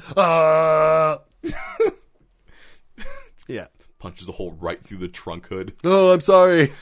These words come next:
Speaker 2: <laughs>
Speaker 1: Donkey punch. Um,
Speaker 2: Oh. <laughs> Hey, is that a Kia Soul?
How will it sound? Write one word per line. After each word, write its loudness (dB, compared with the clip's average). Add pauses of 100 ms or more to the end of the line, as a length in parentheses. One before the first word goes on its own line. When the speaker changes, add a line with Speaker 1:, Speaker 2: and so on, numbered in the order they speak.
(520)
Speaker 2:
<laughs> -4
Speaker 1:
Donkey -2
punch. -10
Um, -4 (380)
Speaker 2:
Oh. -4 (760)
<laughs> -8 (920)
Hey, -2
is -8
that -2
a -8
Kia -8
Soul? -6